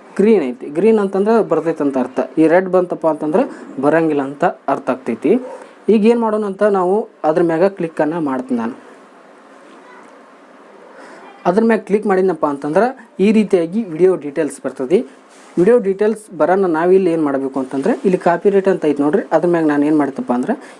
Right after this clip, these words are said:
ಈಗ ಕ್ಲಿಕ್ಕನ್ನು ಮಾಡ್ತೀನಿ. ಕ್ಲಿಕ್ ಮಾಡಿಂದ ಇಲ್ಲಿ ಏನು ಬರ್ತೈತಿ ಅಂತಂದ್ರೆ, ರಿವ್ಯೂ ಇಶ್ಯೂಸ್ ಅಂತ ಬರ್ತೈತಿ ನೋಡ್ರಿ, ಅದ್ರ ಮ್ಯಾಗ ನಾವು ಏನು ಮಾಡೋಣ ಅಂತ, ಈಗ ಕ್ಲಿಕ್ಕನ್ನು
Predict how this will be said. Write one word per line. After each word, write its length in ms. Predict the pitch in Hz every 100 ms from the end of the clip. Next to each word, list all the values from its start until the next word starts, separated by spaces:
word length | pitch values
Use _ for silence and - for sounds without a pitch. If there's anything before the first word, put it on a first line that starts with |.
| -
ಈಗ 120 | 160
ಕ್ಲಿಕ್ಕನ್ನು 580 | 175 - 180 - 156 208
ಮಾಡ್ತೀನಿ. 340 | 202 143 135 127 - - - - - - - -
ಕ್ಲಿಕ್ 240 | 233 226
ಮಾಡಿಂದ 320 | 185 175 165 185 - -
ಇಲ್ಲಿ 260 | 226 220
ಏನು 200 | 190 202
ಬರ್ತೈತಿ 400 | 160 151 151 135
ಅಂತಂದ್ರೆ, 580 | 131 127 123 135 214 254 _ _ - 151
ರಿವ್ಯೂ 420 | 170 208 254 254 -
ಇಶ್ಯೂಸ್ 360 | - - 196 175
ಅಂತ 140 | 151
ಬರ್ತೈತಿ 360 | 151 147 143 143
ನೋಡ್ರಿ, 200 | 143 165 -
ಅದ್ರ 160 | 160 196
ಮ್ಯಾಗ 180 | 190 180
ನಾವು 180 | 160
ಏನು 140 | 156 160
ಮಾಡೋಣ 240 | 147 147
ಅಂತ, 180 | 135 160 254 - - -
ಈಗ 160 | 160 170
ಕ್ಲಿಕ್ಕನ್ನು 600 | 180 196 190 147 180